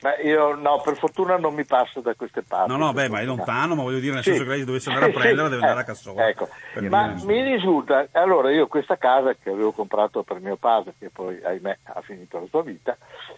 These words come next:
Speaker 1: mi spiegava il costruttore, che è uno dei più qualificati qua del Veneto,
Speaker 2: Sì.
Speaker 1: infatti questa è una casa meravigliosa, gruppo di Villetta Schiera, e che qui siamo in, in una certa classe di rischio sismico.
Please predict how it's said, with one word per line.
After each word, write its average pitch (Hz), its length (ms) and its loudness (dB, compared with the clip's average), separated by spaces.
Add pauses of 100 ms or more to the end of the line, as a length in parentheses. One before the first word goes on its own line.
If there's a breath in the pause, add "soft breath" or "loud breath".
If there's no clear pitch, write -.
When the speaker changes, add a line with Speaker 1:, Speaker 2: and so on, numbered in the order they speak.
(760 loud breath)
Speaker 1:
mi 185 220 -4
spiegava 147 560 2
il 117 60 0
costruttore, 123 800 -2
che - 100 -4
è 101 40 0
uno 98 180 -6
dei 95 160 -6
più 113 200 -8
qualificati 104 920 -2
qua 90 180 -4
del 90 200 -6
Veneto, 90 320 -6
Speaker 2:
Sì. 98 60 -8
Speaker 1:
infatti - 360 -12
questa - 240 -12
è - 20 -6
una 98 120 -6
casa 98 260 -6
meravigliosa, 101 680 -4 (680 loud breath)
gruppo 95 380 -12
di 95 80 -10
Villetta 98 460 -6
Schiera, 92 460 -4 (540)
e 160 680 2 (320 loud breath)
che 175 160 -2
qui 233 160 -4
siamo 135 560 0
in, 123 800 -6 (540 loud breath)
in 160 100 -4
una 147 180 2
certa 220 300 0
classe 156 480 0
di 123 120 -4
rischio 135 680 0
sismico. 104 680 -6